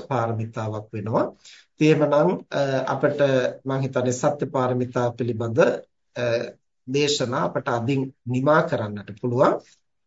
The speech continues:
ඊළඟ සතියේ අපට කතා කරන්න තියෙන්නේ අටවෙනි පාරමිතාව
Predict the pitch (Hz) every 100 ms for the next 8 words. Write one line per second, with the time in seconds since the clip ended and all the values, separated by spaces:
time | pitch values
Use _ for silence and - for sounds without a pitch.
0 | _ _ _ _ _ _ _ _ 165 185
1 | 190 180 - 131 - 135 110 - 127 120
2 | - 127 123 117 120 117 120 117 113 190
3 | - _ _ _ - - 175 170 175 175
4 | 147 120 127 117 120 110 110